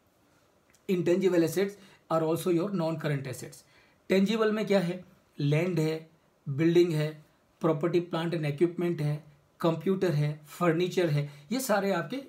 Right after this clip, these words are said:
इंटेंजिबल एसेट्स हैं। और करंट एसेट्स में क्या क्या आएगा? करंट एसेट्स में आप देख सकते हैं cash and bank balance है, ठीक है, वो तो कैश ही है,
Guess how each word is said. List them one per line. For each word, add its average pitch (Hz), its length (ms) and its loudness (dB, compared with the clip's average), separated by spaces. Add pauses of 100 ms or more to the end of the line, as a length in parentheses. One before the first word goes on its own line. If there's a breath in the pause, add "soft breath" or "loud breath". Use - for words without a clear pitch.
इंटेंजिबल 143 540 -2
एसेट्स 120 340 -10
हैं। - 140 -18 (540 soft breath)
और 196 160 2
करंट 220 280 0
एसेट्स 233 300 -2
में 220 120 -2
क्या 208 140 -2
क्या 214 140 -2
आएगा? 214 260 -4 (340 loud breath)
करंट 185 280 0
एसेट्स 190 300 -2
में 190 140 -2
आप 156 200 -2
देख 151 160 -2
सकते - 240 -4
हैं 175 260 -8 (420 loud breath)
cash 165 200 0
and 180 120 -2
bank 165 220 0
balance 165 340 -2
है, 165 220 -10 (920)
ठीक 175 120 -2
है, 190 60 0
वो 180 80 -2
तो 165 120 -2
कैश 165 280 0
ही 175 100 0
है, 156 240 -2